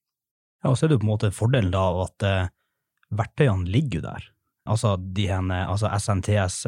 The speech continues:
trettifire femtiseks ligger jo der, og den på en måte forventningen i forhold til struktur som du kan bruke som et grunnlag både for innsamlinga,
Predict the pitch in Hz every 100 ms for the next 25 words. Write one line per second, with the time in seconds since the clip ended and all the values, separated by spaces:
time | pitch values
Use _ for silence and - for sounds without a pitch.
0 | 87 98 92 92 101 95 90 90 120 -
1 | 107 170 87 69 73 - _ _ _ -
2 | 101 98 95 - 92 - 87 - 92 98
3 | 110 117 95 90 85 85 95 92 90 90
4 | 82 - 92 - - 120 104 85 95 85
5 | - 107 90 87 90 123 101 - - -
6 | _ - - 87 90 95 101 107 92 87
7 | 98 107 123 104 - 101 87 - _ _
8 | - 107 117 151 175 190 180